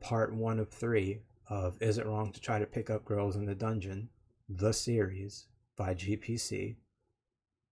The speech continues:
If you want to follow me on social, you can do so on Instagram at Anime Alpha Goat. And if you want to talk about anime there, we totally can. And if you want to give me recommendations, hit me on email at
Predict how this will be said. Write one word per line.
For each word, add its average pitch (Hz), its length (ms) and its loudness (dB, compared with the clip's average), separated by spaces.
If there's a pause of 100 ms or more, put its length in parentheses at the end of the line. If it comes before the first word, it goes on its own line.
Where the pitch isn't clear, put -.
(480)
If - 120 -12
you 120 80 0
want 131 380 -2
to 117 560 0 (100)
follow 120 320 4
me 117 200 0
on 110 180 0
social, 143 580 -2
you 107 140 -4
can 107 100 -6
do 107 160 0
so 101 240 -2
on 101 160 0
Instagram 131 800 -4
at 98 220 0
Anime 104 400 -2
Alpha 107 300 0
Goat. 139 320 0 (120)
And 104 100 -4
if 95 140 -4
you 110 120 0
want 113 220 0
to - 60 -10
talk 117 220 2
about 110 240 0
anime 113 420 -2
there, 127 240 0
we 104 140 -2
totally 113 440 -4
can. 151 400 -4 (260)
And 110 100 -2
if 98 140 -4
you 107 100 0
want 113 160 0
to 113 60 -4
give 117 180 -2
me 120 140 -2
recommendations, 127 1000 -2 (440)
hit 120 220 0
me 123 160 -2
on 123 320 -2 (480)
email 135 520 0
at 104 340 2